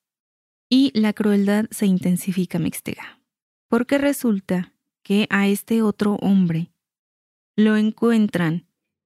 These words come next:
con los pies, con los pies destrozados y lleno de ratas, ya que se lo dejaron, ajá, como alimento a ratas hambrientas.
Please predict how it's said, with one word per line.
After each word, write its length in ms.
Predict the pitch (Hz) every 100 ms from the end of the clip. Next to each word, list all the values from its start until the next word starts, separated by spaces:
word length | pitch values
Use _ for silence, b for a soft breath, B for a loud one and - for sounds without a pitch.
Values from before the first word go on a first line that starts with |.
| _ _ _
con 340 | - 226 247 -
los 640 | 208 208 196 190 185 - -
pies, 480 | 247 247 233 -
con 220 | - 190 185
los 180 | 190
pies 380 | - 220 226 - -
destrozados 1120 | 185 185 - 185 185 202 185 170 233 - _ _ _ _ _ _ _ -
y 120 | 208
lleno 280 | 214 208 202
de 120 | 190
ratas, 520 | 180 165 - - - - _ _ _ _ _ _ _ _ _ _ _ -
ya 200 | 196 196
que 120 | 214
se 140 | 208
lo 140 | 185 170
dejaron, 600 | 170 247 233 226 302 - -
ajá, 460 | 180 190 156 196 _
como 240 | - 196
alimento 600 | 180 180 180 185 185 196 -
a 120 | 190
ratas 500 | 180 175 - 175 175 -
hambrientas. 680 | 185 180 165 160 - -